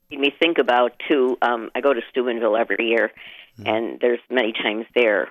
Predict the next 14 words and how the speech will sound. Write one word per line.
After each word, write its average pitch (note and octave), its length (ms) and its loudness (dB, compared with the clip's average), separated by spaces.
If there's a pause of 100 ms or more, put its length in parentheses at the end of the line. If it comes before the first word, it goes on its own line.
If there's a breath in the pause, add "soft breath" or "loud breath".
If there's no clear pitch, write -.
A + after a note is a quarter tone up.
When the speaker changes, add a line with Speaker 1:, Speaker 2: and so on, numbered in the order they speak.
(160)
Speaker 1:
when A2 140 -8
I G#2 60 -2
receive G2+ 460 -8
the G#2 80 -12
Holy F#2 260 -8
Eucharist G2 500 -8
that - 180 -6 (300)
I - 100 -14
just, - 240 -6 (320)
you A#2+ 120 -2
know, G2+ 120 -2
it's - 140 -8
such - 180 -8
a G#2+ 60 -6